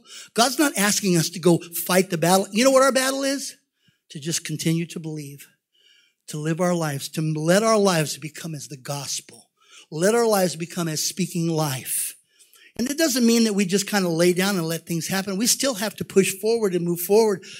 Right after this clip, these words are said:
But the truth of the matter is, is when the enemy can destroy our hope and our confidence and our gratitude, you know what happens? We stop loving everything.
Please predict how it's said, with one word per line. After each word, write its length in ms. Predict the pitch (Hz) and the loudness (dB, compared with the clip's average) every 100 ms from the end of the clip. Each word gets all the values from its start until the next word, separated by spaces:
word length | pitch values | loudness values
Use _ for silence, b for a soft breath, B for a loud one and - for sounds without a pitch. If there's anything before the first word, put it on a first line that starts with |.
| B - | B -10
But 140 | 185 | -8
the 60 | 185 | -6
truth 300 | - 294 302 | 0 0 0
of 100 | 208 | -4
the 60 | |
matter 320 | 196 208 233 | 0 2 4
is, 160 | 196 190 | 4 2
is 160 | 185 160 | 0 -4
when 420 | 175 175 160 143 | -4 -4 -8 -12
the 180 | 165 180 - | -8 -8 0
enemy 420 | 247 302 302 311 302 B B | 4 4 6 4 2 B B
can 180 | 208 185 | -4 -4
destroy 680 | 165 - - 226 254 254 247 B B | -2 -4 -2 2 6 6 4 B B
our 300 | 208 208 196 | 2 4 4
hope 420 | 147 220 220 - - | 0 2 2 2 -6
and 140 | 185 | -2
our 100 | 180 | -2
confidence 580 | 170 - 214 208 190 165 - | -4 -2 -2 -2 -4 -4 -2
and 160 | 196 185 | 0 0
our 120 | 170 | 0
gratitude, 800 | 151 185 196 214 196 - 160 143 | -2 0 2 2 -2 -2 -6 0
you 80 | 185 | 2
know 80 | |
what 140 | 196 196 | 4 4
happens? 420 | 202 208 233 - B B B | 0 -2 -6 -10 B B B
We 140 | 185 | -2
stop 400 | 208 - 214 202 | -2 -2 -6 0
loving 360 | 196 202 214 190 | 2 4 4 4
everything. 600 | 202 220 208 - 131 | 2 -2 -10 -10 -16